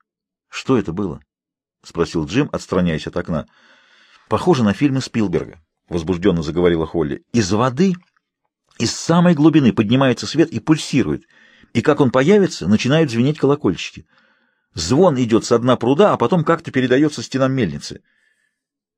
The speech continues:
«Фильмы Спилберга?» Джим выглядел озадаченным. «Понимаешь, это было удивительное, жуткое зрелище, странное и пугающее,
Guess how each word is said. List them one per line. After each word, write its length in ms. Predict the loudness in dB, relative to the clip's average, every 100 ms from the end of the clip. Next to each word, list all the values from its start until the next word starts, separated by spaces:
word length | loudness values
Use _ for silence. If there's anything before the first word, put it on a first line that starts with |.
| _ _
«Фильмы 540 | -20 -8 -4 -2 -2
Спилберга?» 760 | -6 -6 -4 -2 -2 -2 -4 -6 _ _ _ _ _
Джим 420 | -10 -2 0 2
выглядел 420 | 0 0 0 2
озадаченным. 600 | 4 2 0 -2 -6 -14 _ _ _ -20 -20 -20 -20 -20 -8
«Понимаешь, 380 | -2 2 2 0
это 180 | -4 0
было 120 | 2
удивительное, 720 | 2 2 2 2 2 -2 0
жуткое 480 | 0 0 0 2 2
зрелище, 540 | 4 4 2 -2 -12 -14
странное 540 | 0 2 4 4 2
и 140 | 0
пугающее, 680 | -2 -2 2 2 2 0 -2